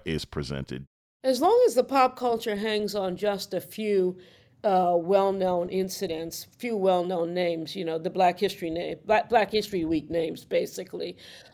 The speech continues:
Speaker 2: We're not really servicing e-, either our kids or ourselves. Uh, you know, at the end of the day, it's our history, and it's our obligation to preserve it. May I say further that we did this primarily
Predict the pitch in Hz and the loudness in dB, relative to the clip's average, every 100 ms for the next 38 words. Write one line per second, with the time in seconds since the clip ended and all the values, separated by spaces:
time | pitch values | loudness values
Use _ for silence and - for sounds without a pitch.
0 | - 262 262 254 226 226 196 - 214 180 | 0 2 4 4 4 4 4 2 0 0
1 | 185 - 180 175 - 190 196 214 190 190 | -2 -4 -4 -4 -4 -4 -4 -2 0 2
2 | 185 175 - - _ 190 180 170 170 240 | 2 2 -4 -20 _ 2 4 4 0 2
3 | 208 190 165 - - 180 160 147 - 175 | 4 4 -2 -6 -2 2 2 0 0 2
4 | 147 156 143 - - - _ - 220 220 | 2 -2 -8 -12 -16 -20 _ -2 0 0
5 | 294 440 240 233 247 - _ _ 254 262 | 4 6 8 6 2 -8 _ _ 0 2
6 | 285 320 294 233 190 262 269 190 190 - | 2 2 4 2 4 4 6 4 0 -6
7 | _ _ _ 233 269 220 185 170 - 170 | _ _ _ 4 10 10 10 6 4 -4
8 | 185 - - _ - 208 214 208 277 285 | -6 -10 -20 _ 0 4 4 4 4 6
9 | 285 269 277 285 277 277 220 240 269 311 | 4 4 2 2 0 -2 -2 0 0 0
10 | 156 - - - 220 233 262 262 262 - | -4 -8 -12 -14 -2 4 6 6 2 4
11 | 254 233 269 294 311 185 175 - _ - | 6 6 2 0 2 2 2 -4 _ 0
12 | 202 226 220 - 208 330 - 294 247 240 | 8 8 8 -2 0 0 2 0 2 0
13 | - - - - 262 277 262 320 349 247 | -2 -12 -16 -4 2 4 4 4 4 4
14 | 190 170 | 2 0